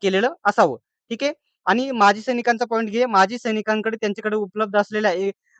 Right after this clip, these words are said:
बारा ते तीस दिवसांच्या प्रशिक्षण प्रमाणपत्राच्या आधारे त्यांना नियुक्ती धरून पात्र दिले जाते. अ, ठीक आहे, त्यांना नंतर प्रशिक्षण देण्यात यावे असं म्हटलेलं आहे. त्याच्यानंतर उंची जर विचारात घेतली, पुरुषांची एकशे पासष्ट सेंटीमीटर, महिलांची एकशे सत्तावन्न सेंटीमीटर,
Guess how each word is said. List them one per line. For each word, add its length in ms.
बारा 300
ते 180
तीस 260
दिवसांच्या 420
प्रशिक्षण 560
प्रमाणपत्राच्या 800
आधारे 340
त्यांना 260
नियुक्ती 460
धरून 220
पात्र 300
दिले 220
जाते. 440
अ, 220
ठीक 220
आहे, 60
त्यांना 220
नंतर 300
प्रशिक्षण 680
देण्यात 300
यावे 200
असं 180
म्हटलेलं 380
आहे. 180
त्याच्यानंतर 600
उंची 420
जर 120
विचारात 280
घेतली, 320
पुरुषांची 500
एकशे 180
पासष्ट 480
सेंटीमीटर, 580
महिलांची 480
एकशे 200
सत्तावन्न 380
सेंटीमीटर, 640